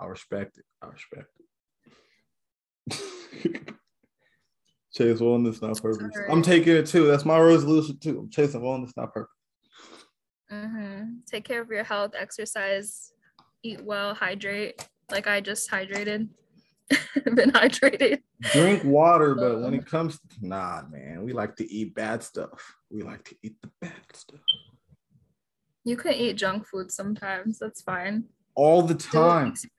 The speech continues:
Speaker 2: happy.
Speaker 1: I'm chasing happiness over here.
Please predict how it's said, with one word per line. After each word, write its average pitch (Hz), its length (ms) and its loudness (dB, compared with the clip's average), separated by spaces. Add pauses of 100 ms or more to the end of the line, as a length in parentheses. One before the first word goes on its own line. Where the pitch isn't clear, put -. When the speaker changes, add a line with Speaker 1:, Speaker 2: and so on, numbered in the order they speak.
Speaker 2:
happy. 226 300 -12 (1500)
Speaker 1:
I'm 139 120 0
chasing 170 380 2
happiness 160 640 0
over 127 220 -4
here. 113 300 -8